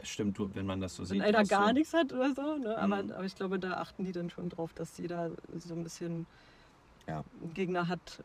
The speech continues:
Speaker 2: der genauso
Speaker 3: Ich wollt
Speaker 2: viel
Speaker 3: grad sagen,
Speaker 2: online
Speaker 3: ja.
Speaker 2: hat oder wie
Speaker 3: Ja,
Speaker 2: auch
Speaker 3: ja.
Speaker 2: immer.
Speaker 1: Mhm,
Speaker 3: Von
Speaker 1: auf jeden.
Speaker 3: sollte auch irgendwo
Speaker 2: Ja,
Speaker 3: ein
Speaker 1: also da hast
Speaker 3: bisschen
Speaker 1: du auf
Speaker 3: gleich
Speaker 1: jeden
Speaker 3: sein,
Speaker 1: Fall
Speaker 3: ja.
Speaker 1: bis jetzt sehr ausge-,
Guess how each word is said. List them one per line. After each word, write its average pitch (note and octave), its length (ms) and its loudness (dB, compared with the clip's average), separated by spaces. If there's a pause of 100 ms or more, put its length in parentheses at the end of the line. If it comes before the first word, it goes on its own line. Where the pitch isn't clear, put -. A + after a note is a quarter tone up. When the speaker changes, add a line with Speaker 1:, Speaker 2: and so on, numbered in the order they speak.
Speaker 2:
der F3 240 -4
genauso F3 320 0
Speaker 3:
Ich - 80 -2
wollt G2 100 4
Speaker 2:
viel E3+ 80 2
Speaker 3:
grad E3+ 140 4
sagen, F3+ 200 4
Speaker 2:
online F3 320 4
Speaker 3:
ja. F#3 60 4
Speaker 2:
hat F3+ 160 0
oder F#3 240 0
wie F3+ 40 -2
Speaker 3:
Ja, F3+ 40 2
Speaker 2:
auch F3 60 2
Speaker 3:
ja. F3 120 2
Speaker 2:
immer. F3 200 -2 (260)
Speaker 1:
Mhm, A#3 160 4
Speaker 3:
Von A3 160 6
Speaker 1:
auf - 160 0
jeden. F#2+ 240 -2 (340)
Speaker 3:
sollte F2+ 300 0
auch D#2 160 -2
irgendwo D#2+ 280 -2
Speaker 2:
Ja, G2 60 4
Speaker 3:
ein G2 40 4
Speaker 1:
also G#2 80 2
da G#2 80 4
hast G2+ 80 4
Speaker 3:
bisschen - 120 0
Speaker 1:
du A2+ 40 4
auf G#2+ 80 4
Speaker 3:
gleich G2+ 140 6
Speaker 1:
jeden A2+ 100 6
Speaker 3:
sein, G#2+ 300 6
Speaker 1:
Fall - 80 -
Speaker 3:
ja. E2+ 80 0
Speaker 1:
bis G#2+ 180 -4
jetzt G#2+ 200 2
sehr G2 240 2
ausge-, F#2+ 600 -2